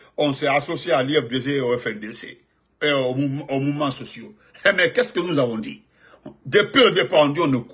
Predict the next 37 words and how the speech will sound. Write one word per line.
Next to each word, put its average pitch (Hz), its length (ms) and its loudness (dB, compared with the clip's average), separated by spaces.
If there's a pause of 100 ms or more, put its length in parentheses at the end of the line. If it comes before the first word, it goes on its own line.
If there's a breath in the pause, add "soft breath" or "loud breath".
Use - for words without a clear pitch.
on 131 100 0
ne 127 120 0
croit 123 360 -4
pas 139 100 -4
à 127 40 -4
ce - 100 -12
type-là. - 480 -16 (180 loud breath)
Celui 339 420 2
qui 240 140 -2
s'est 185 220 2
levé 190 380 4
un 170 60 6
matin 139 400 -4
comme 117 220 -8
ça, 107 240 -12 (280 soft breath)
il 147 120 -10
s'en 170 240 0
prend 165 200 -2
à 127 60 -4
son 113 160 -6
bienfaiteur. 117 640 -8 (1300 soft breath)
Mais 208 140 0
vous 185 240 -6
aussi, 113 360 -6 (140 soft breath)
ce - 120 0
qui 277 180 2
me 202 80 6
fait 220 220 6
mal, 180 340 4 (240 soft breath)
ceux 349 240 0
qui 311 100 -4
se 220 120 -6
sont 233 120 6
associés 233 380 4
à 208 60 4
ce 185 100 -6
type, - 320 -8